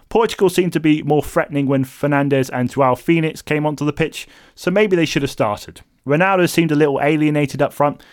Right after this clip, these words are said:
You could see he was getting frustrated when he was coming back in midfield to pick up the ball. There are some big concerns for Belgium going into their quarter-final match against Italy, as De Bruyne and Ed-, Eden Hazard are both out with injuries.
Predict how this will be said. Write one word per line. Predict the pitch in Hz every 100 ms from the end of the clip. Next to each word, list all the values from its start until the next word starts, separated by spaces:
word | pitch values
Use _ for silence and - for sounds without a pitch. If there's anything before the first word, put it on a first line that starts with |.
| _ -
You |
could | - 165
see | 214
he | 196
was | 156
getting | 165
frustrated | 135 147 - 160 160 110
when | 110
he | 131
was | 123
coming | - 156 143
back | 131 127 135
in |
midfield | 127 123 147 117 90
to | -
pick | 113 127
up | -
the | 98
ball. | 127 110 - _ -
There | 160
are | 208
some | 208 202
big | 175 196 175
concerns | 185 - 185 175
for | 165
Belgium | 170 175 170 170
going | 151 151 151
into | 147
their | -
quarter-final | 190 180 165 - 151 151
match | 143 143
against | - 135 -
Italy, | 151 - 151 - - - - -
as | 143
De | -
Bruyne | 127 160 165
and | 160 139 135
Ed-, | 151 143 135 -
Eden | 151 147
Hazard | 156 151 151 143 - - -
are | 151 151
both | 139 139 135
out | - 127 123
with | 123
injuries. | 170 147 131 95 -